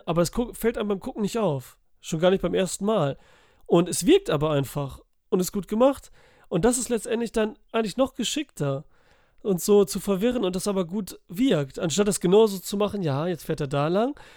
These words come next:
dann muss er eigentlich da sein und das alles korrekt zu machen. Wen interessiert's? Klar, wenn die hinterher das Ding auseinandernehmen, oh, da ist ein Anschlussfehler, das ist eigentlich falsch. Ne, aber wo, who cares, ne? Wenn's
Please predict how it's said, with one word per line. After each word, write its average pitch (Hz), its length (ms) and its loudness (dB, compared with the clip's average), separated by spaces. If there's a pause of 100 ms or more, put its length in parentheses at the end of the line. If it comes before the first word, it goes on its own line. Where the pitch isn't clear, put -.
dann 170 140 0
muss 156 140 2
er 165 60 0
eigentlich 139 180 -4
da 151 220 0
sein 185 120 0
und 170 80 -8
das 175 120 -6
alles 180 200 -6
korrekt 220 340 -4
zu 165 120 -2
machen. 139 320 -4
Wen 170 100 2
interessiert's? 190 640 -2
Klar, 202 240 2
wenn 165 80 0
die 156 60 4
hinterher 180 260 0
das 165 160 -4
Ding 180 120 -2
auseinandernehmen, 180 600 0
oh, 214 200 0
da 185 100 -2
ist - 140 -8
ein - 80 -8
Anschlussfehler, 220 680 -6
das 190 200 -8
ist 208 140 -12
eigentlich 214 240 -10
falsch. 214 440 -6 (500)
Ne, 185 200 6
aber 190 600 4
wo, 208 180 2
who 214 180 -4
cares, 160 440 -4
ne? 202 220 -4 (800)
Wenn's 165 320 -10